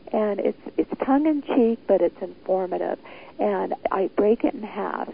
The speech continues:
you know, one hundred and one peeves that cats have, what, you know, things that we do that bug 'em, and then a hundred and one things for dogs, that,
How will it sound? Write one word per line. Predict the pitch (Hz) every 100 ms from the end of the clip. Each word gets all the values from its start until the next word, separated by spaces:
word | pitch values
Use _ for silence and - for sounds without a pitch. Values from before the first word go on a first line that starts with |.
| -
you | 202
know, | 185
one | 185 190
hundred | 226 226 220
and | 208
one | 196 202 202
peeves | - 214 202 202 220
that | -
cats | - 214 240 -
have, | 233 226 233 -
what, | 180 - - - -
you | 226
know, | 208 190 - -
things | 208 214 226
that | 202 190 -
we | 214 226
do | 214 220
that | 190 -
bug | 190 196 214
'em, | 233 247 - - -
and | 190
then | 175
a | 170
hundred | 196 220
and | 208
one | 202 202
things | 196 202 202 -
for | -
dogs, | 196 190 180 -
that, | -